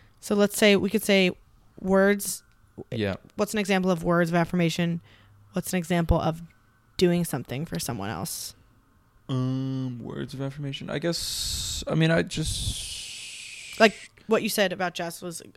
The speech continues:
Speaker 1: a good example, I would say.
Speaker 2: Yeah, I also think it's, like, often after, like, working on some sort of project, like, we're doing the forty-eight hour film thing in Boston in two weeks, and I think probably last year after, like, when we're, when you go through, like, a shared experience and you're really exhausted and you're like, "Oh, man, we did it."
Speaker 1: Mm-hmm.
Speaker 2: You know,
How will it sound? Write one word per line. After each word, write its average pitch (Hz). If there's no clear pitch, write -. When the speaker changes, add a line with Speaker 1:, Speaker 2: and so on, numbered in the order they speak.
Speaker 1:
a 185
good 170
example, -
I -
would -
say. 160
Speaker 2:
Yeah, 170
I 160
also 214
think 180
it's, 160
like, 131
often 120
after, 117
like, 110
working 110
on 104
some 113
sort 107
of 98
project, 101
like, 101
we're 104
doing 104
the 98
forty-eight 104
hour 101
film 104
thing 104
in 101
Boston 101
in 101
two 110
weeks, 110
and 110
I 107
think 107
probably 117
last 101
year 110
after, 104
like, 117
when 127
we're, 123
when 131
you 127
go 113
through, 113
like, 104
a 107
shared 104
experience 98
and 104
you're 98
really 95
exhausted 98
and 104
you're 101
like, 107
"Oh, 110
man, 98
we 98
did 101
it." 101
Speaker 1:
Mm-hmm. 170
Speaker 2:
You 113
know, 98